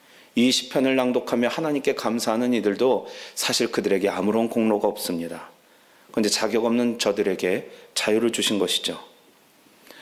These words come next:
한번 우리의 삶을 돌아봅니다. 지금 우리의 삶에 있는 수많이 감사한 것들, 감사의 제목들이 과연 우리가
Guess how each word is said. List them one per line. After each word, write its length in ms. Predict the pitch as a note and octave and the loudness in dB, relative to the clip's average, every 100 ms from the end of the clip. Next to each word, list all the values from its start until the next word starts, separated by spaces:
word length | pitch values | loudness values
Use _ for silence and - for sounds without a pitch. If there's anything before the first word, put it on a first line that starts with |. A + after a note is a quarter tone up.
| - - | -20 -12
한번 300 | - C3 C3+ | -2 2 4
우리의 280 | A#2 C3+ C3+ | 4 4 2
삶을 380 | - C3+ B2+ A#2+ | 2 0 0 0
돌아봅니다. 680 | A2+ G#2+ G2 F2+ F2+ F2+ - - - _ - _ _ _ _ _ - | 0 0 0 -2 -4 -8 -12 -18 -20 _ -20 _ _ _ _ _ -4
지금 280 | - A#2+ A#2 | 2 4 4
우리의 280 | A2+ A2+ A#2 | 6 4 4
삶에 420 | - A2+ A2+ A2 | 2 2 2 2
있는 160 | A2 G#2+ | 0 -2
수많이 420 | - D3 B2 A#2+ | -2 0 0 0
감사한 540 | - G#2 G#2 G#2 F#2 | -2 -2 0 -2 0
것들, 320 | F2+ - F#2 | -2 0 -2
감사의 480 | - G2+ G#2 G#2+ A2+ | 0 -2 0 0 0
제목들이 680 | A2+ G#2 F#2+ - F#2+ A2 F2+ - - - - | 0 -2 -2 -2 0 0 -2 -10 -16 -14 -6
과연 240 | - G#2 G#2+ | 0 0 2
우리가 520 | G#2+ G2+ G2 A2+ | 2 2 2 0